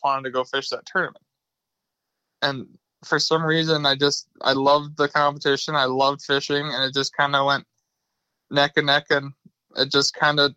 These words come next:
sparked, like, "Hey, maybe I should look into some other tournament stuff," you know? And I really liked walleyes, 'cause they always were, always were the ones that were hard to catch. Like, if you caught a walleye when I was growing up,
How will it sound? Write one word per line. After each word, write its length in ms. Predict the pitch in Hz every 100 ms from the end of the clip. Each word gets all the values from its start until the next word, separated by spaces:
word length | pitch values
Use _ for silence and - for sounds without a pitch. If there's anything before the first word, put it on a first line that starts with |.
| _ -
sparked, 440 | - 135 151 -
like, 200 | 131 123
"Hey, 200 | 202 175 135
maybe 340 | 156 160 151
I 60 | 147
should 300 | - 139 - - - _ _ _ _ _ _ -
look 160 | 165 160
into 120 | 156
some 200 | - 151
other 200 | 185 170
tournament 460 | - 135 127 117
stuff," 280 | - 120 127 -
you 80 | 117
know? 220 | 123 135
And 120 | 131 147 - -
I 100 | 139
really 240 | 147 156
liked 240 | 151 139 135
walleyes, 560 | 135 139 143 147 151 151 143 _ _ -
'cause 220 | 160 147
they 120 | 156
always 300 | 185 202 185
were, 200 | 160 151 _ _ _ _ _ _ -
always 280 | 175 202 185
were 120 | 190
the 80 | 170
ones 240 | 160 175
that 80 | 160
were 120 | 143
hard 200 | 147 147
to 40 | 143
catch. 300 | 147 131 -
Like, 140 | 127
if 160 | 139 156
you 80 |
caught 200 | 151 160
a 40 | 156
walleye 580 | 139 135 147 147 151 - _
when 180 | 101 131
I 140 | 139
was 320 | 143 147 - _
growing 300 | 156 143 139
up, 160 | 156